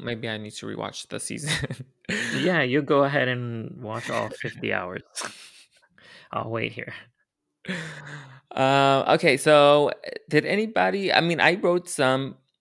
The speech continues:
Speaker 1: notes, and none of them are really that interesting. Um,
Speaker 2: Yeah, like, just Yayoi's cat thing. <laughs>
Speaker 1: That's what I wrote. I, <laughs> I, I literally wrote, "Yayoi's friend cat died."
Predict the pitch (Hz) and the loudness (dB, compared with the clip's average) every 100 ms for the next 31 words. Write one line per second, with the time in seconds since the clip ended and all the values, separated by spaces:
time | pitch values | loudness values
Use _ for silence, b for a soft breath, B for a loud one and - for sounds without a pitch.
0 | _ - 113 110 110 110 - - - - | _ -10 -4 -2 -2 -4 -6 -10 -10 -10
1 | - 123 123 120 120 117 113 110 - 110 | -2 2 4 2 2 0 -2 -4 -4 -2
2 | 113 131 143 131 117 110 104 110 113 139 | 0 0 -2 0 0 -2 0 2 4 4
3 | 147 151 - 143 143 143 151 170 _ _ | 0 -6 -6 -4 -2 -2 -4 -8 _ _
4 | _ _ _ b b b b b b b | _ _ _ b b b b b b b
5 | - 127 123 120 120 117 123 123 _ - | 2 6 6 6 4 2 0 -4 _ -16
6 | 113 _ _ - 117 123 - 127 113 110 | -16 _ _ -14 -8 -8 -8 -8 -2 -2
7 | 104 107 107 107 107 - - _ _ _ | -2 -4 -2 -4 -6 -10 -16 _ _ _
8 | _ 180 - 127 113 - _ - 110 110 | _ -18 -2 2 2 0 _ -14 -12 -10
9 | 143 B B B B B B B _ - | -10 B B B B B B B _ 0
10 | 117 - 120 113 113 110 117 117 113 147 | 0 2 0 2 2 4 4 2 2 2
11 | 135 123 - - B B B 131 143 156 | 4 2 -4 -14 B B B 6 8 6
12 | 151 139 - 113 123 113 113 - - 117 | 4 0 -2 4 6 6 4 0 -4 2
13 | 117 113 117 127 131 - 113 107 110 - | 2 4 2 2 -2 -2 -2 -2 -4 -6
14 | 101 - - 78 - - - | -6 -4 -4 -2 -2 -8 -12